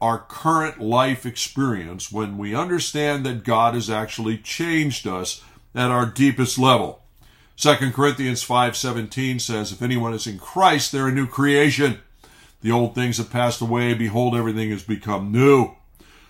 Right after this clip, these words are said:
The fact of the matter is, God did a miracle in you and a miracle in me when I repented and believed in the gospel. That gospel that, as we saw in Romans one, is the power of God unto salvation,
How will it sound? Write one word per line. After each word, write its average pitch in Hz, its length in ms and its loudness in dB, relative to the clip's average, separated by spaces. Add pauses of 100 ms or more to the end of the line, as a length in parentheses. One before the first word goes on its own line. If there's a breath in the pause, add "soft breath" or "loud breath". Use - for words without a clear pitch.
(120)
The 139 100 -4
fact 180 360 2
of 165 80 -2
the 160 80 0
matter 143 360 2
is, 110 300 0
God 127 560 2
did 127 140 0
a 120 40 2
miracle 120 600 -2
in 101 160 -6
you 127 280 2
and 131 80 -2
a 110 60 -2
miracle 156 580 -2
in 156 120 -2
me 101 340 -4 (240 loud breath)
when 127 180 2
I 131 160 6
repented 156 600 0
and 117 160 -2
believed 123 520 0
in 110 140 -4
the 110 80 -6
gospel. 113 840 0 (360 soft breath)
That 104 160 -4
gospel 120 540 4
that, 110 160 0
as 101 140 -6
we 110 100 -2
saw 117 320 2
in 107 100 -2
Romans 113 340 -2
one, 117 300 0
is 107 140 -6
the 107 80 -4
power 131 440 4
of 113 120 -2
God 120 260 4
unto 113 180 -2
salvation, 110 680 -2